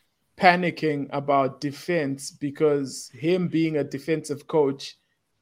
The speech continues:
he probably has one up his sleeve, right?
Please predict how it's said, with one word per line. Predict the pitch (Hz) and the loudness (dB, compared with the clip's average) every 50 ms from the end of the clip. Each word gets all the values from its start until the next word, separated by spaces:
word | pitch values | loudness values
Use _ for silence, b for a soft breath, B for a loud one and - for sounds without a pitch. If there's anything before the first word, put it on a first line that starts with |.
| _ - _ - | _ -20 _ -12
he | 139 123 151 151 | -6 -4 -4 -4
probably | 151 - 180 175 165 156 160 147 131 147 151 151 147 143 | 0 2 4 4 4 2 0 -4 -2 0 0 2 2 2
has | 151 143 139 135 131 127 131 131 | 2 2 2 2 0 -2 -6 -8
one | 131 143 147 147 151 | -6 -4 -2 -2 0
up | 147 139 143 147 | -2 -2 -2 -4
his | 139 139 - | -6 -6 -6
sleeve, | - - 160 151 139 139 131 131 | -6 -2 0 0 0 0 -2 -2
right? | 123 127 135 143 151 - | -2 0 2 2 2 0